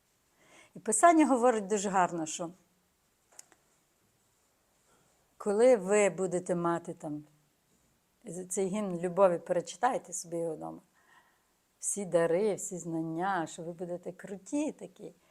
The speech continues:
І будете навіть жертвувати останню сорочку, віддасте їй гроші і все. А не будете мати любові,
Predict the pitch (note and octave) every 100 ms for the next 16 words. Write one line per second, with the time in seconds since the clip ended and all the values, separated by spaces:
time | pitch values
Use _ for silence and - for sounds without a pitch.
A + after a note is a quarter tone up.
0 | _ _ _ A3 F#3 G3 F#3 G3+ G#3+ G#3
1 | G#3+ G#3 G#3 G3 F#3+ D3+ G#3 C4 A#3 G#3
2 | F#3+ G3 F#3+ - A3 G#3+ F#3+ G3 F#3 F3+
3 | - - F#3 F3+ F3+ - F#3+ G3 F#3 G#3
4 | A3+ - F#3+ - - - G3 F3+ F3 E3
5 | B3 A3 G3+ G3 F3+ F3 - E3 D3+ D#3
6 | D#3 A#3+ D#4 B3+